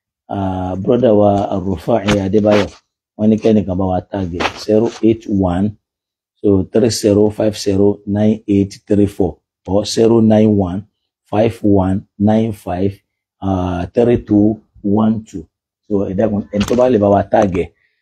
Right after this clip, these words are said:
kó bá wa tag, ó jẹ́ Lukman Seriki, ó lè bá wa tag ẹ̀. Zero eight one three zero five zero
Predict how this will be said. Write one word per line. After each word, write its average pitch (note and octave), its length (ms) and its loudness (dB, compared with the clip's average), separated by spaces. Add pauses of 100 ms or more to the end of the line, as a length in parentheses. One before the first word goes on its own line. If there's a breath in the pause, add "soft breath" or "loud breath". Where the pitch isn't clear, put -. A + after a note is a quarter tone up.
(280)
kó G2+ 80 -4
bá G2+ 100 4
wa F#2 200 2
tag, G#2 320 2 (1000)
ó A2 40 -2
jẹ́ A#2+ 180 2
Lukman G#2+ 360 2
Seriki, G#2 480 2 (320)
ó - 40 -8
lè F2 100 -6
bá G2 100 -4
wa F2+ 140 -4
tag G2+ 280 -2
ẹ̀. E2 220 -6 (360)
Zero A2 440 2
eight G#2+ 300 2
one G2 380 0 (200)
three A2 220 -2
zero G2+ 540 0 (520)
five A2 260 2
zero G2+ 520 2